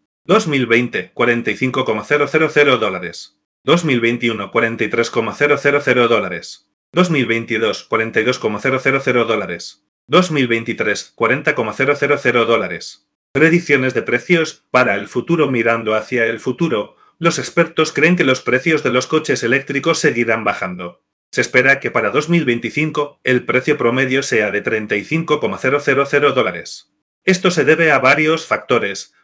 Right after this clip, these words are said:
como la mejora en la tecnología de baterías y el aumento de la producción. Además, muchos gobiernos están ofreciendo incentivos para fomentar la compra de estos vehículos, lo que podría hacer que la compra de un coche eléctrico sea aún más atractiva para ti.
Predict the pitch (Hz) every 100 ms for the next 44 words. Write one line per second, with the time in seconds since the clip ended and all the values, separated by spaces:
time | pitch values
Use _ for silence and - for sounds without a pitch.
0 | _ - 117 110 107 107 104 120 120 123
1 | 123 117 117 123 120 127 175 170 156 113
2 | 110 117 120 135 131 - 127 113 110 113
3 | 123 135 139 120 107 104 107 101 92 -
4 | 90 85 _ _ _ - 117 113 117 117
5 | - _ 156 202 185 120 117 160 143 120
6 | 113 110 127 131 123 120 - 120 117 113
7 | - 110 143 160 165 - _ _ 123 110
8 | - 113 110 147 139 95 131 131 127 107
9 | 120 - 110 113 120 120 113 110 - -
10 | _ _ 135 127 131 113 110 147 135 151
11 | 180 180 113 98 127 131 131 113 113 120
12 | 175 180 135 127 147 151 147 156 135 117
13 | 107 123 135 143 147 131 104 - 139 127
14 | 110 107 101 95 87